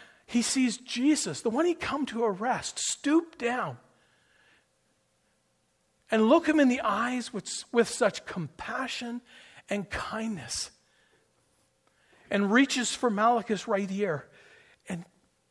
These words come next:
puts it back in place. And all of a sudden, the pain was gone. There was no more bleeding,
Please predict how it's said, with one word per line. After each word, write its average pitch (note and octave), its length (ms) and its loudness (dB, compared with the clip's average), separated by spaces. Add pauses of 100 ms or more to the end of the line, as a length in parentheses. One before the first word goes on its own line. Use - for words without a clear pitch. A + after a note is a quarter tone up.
(160)
puts - 240 -12
it A#3+ 140 -8
back F#3 260 -8
in F3 100 -10
place. - 540 -16 (2250)
And F#3 80 -8
all C#4 100 -6
of D4 60 -6
a - 40 -8
sudden, A#3 320 -2
the F#3+ 60 -4
pain A3+ 340 -8
was F#3 100 -12
gone. F#3 380 -10 (2000)
There A3+ 80 -2
was G#3 60 2
no A#3+ 120 4
more C4+ 180 6
bleeding, A3+ 520 0